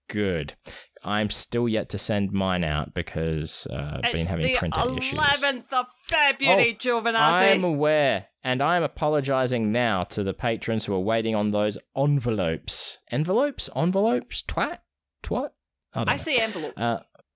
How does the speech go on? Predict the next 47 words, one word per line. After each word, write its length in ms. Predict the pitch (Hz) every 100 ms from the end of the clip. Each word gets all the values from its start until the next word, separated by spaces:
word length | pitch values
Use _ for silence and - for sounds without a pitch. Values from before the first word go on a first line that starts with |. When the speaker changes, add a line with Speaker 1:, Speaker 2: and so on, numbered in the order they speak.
| -
Speaker 1:
yeah, 180 | 180 113
envelope. 440 | 143 165 123 85 65 -
Exactly. 360 | 107 101 95 120
That's, 160 | 147
that's 200 | - 160
the 80 | -
way 140 | 143 127
it 60 |
should 160 | - 107
be 80 | 92
said. 280 | - 80 -
Envelope. 580 | 117 101 82 73 60 - - - - -
But 220 | - 117 120
you, 160 | 117
'cause 180 | - 120
you 140 | 120 110
envelop 760 | 123 113 95 127 123 95 - - -
something 540 | - - 85 - 76 71
in 180 | 73
it. 260 | 71 - - _ _ _ -
You 120 | 98
don't 260 | 110 104 -
<gasps> 100 | -
envelope 840 | 110 104 92 107 101 95 104 - - -
something 460 | - 80 - 73
in 120 | 76 -
it, 160 | -
do 120 | -
you? 260 | 135 85 78 - _ - - -
I'm 200 | 85 80 _ _ -
boring 520 | 135 131 123 117 107 _ _
Brogan 360 | 113 104 101 101
to 80 | 104
death. 480 | 98 92 - - -
Speaker 2:
I 80 | 196
just 220 | 214 202
Speaker 1:
They're 80 | 180
Speaker 2:
can't 100 | 233
Speaker 1:
just 100 | 87
Speaker 2:
stop 140 | 226 -
yawning 320 | 196 233 262
this 220 | 220 -
week. 180 | 202 196
I 60 | 190
don't 240 | 202 185
know 80 | 185
why. 400 | 190 214 233